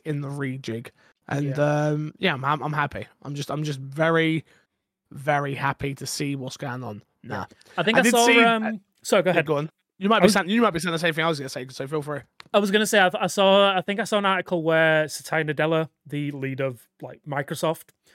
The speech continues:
Speaker 2: said that they
Speaker 1: Uh-huh.
Speaker 2: were basically doubling down on gaming going forwards. And this feels like they're basically setting themselves up to be able to do that.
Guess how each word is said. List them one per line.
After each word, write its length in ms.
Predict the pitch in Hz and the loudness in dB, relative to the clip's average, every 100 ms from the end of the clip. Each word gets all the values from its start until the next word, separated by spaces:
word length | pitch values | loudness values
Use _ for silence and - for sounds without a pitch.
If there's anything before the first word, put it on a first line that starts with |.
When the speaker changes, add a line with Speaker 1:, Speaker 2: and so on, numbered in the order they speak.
| _ | _
Speaker 2:
said 160 | - 156 | -4 -2
that 60 | 139 | -2
they 40 | |
Speaker 1:
Uh-huh. 100 | 156 | -4
Speaker 2:
were 40 | 143 | -4
basically 300 | 156 139 143 | -4 -6 -4
doubling 400 | 143 156 147 139 | -4 -2 -4 -2
down 220 | 139 139 | -2 -2
on 60 | 143 | -2
gaming 400 | 143 147 165 165 _ _ _ _ _ _ _ _ - | -2 0 -2 -6 _ _ _ _ _ _ _ _ -8
going 180 | 147 135 | -6 -2
forwards. 540 | 147 139 147 156 - - - - | 0 2 2 0 -4 -12 -20 -8
And 160 | 139 156 | -2 2
this 160 | 185 | 2
feels 260 | - 175 160 | 4 2 2
like 220 | 151 139 | 0 0
they're 80 | 143 | -2
basically 460 | 147 143 147 147 | -2 -2 -4 -8
setting 360 | 127 - 139 135 | -6 -4 -4 -6
themselves 400 | 131 123 131 - | -8 -6 -8 -8
up 80 | 135 | -12
to 80 | - | -6
be 60 | |
able 140 | 135 131 | -6 -6
to 60 | |
do 160 | 123 131 | -6 -2
that. 260 | 147 156 | 0 -2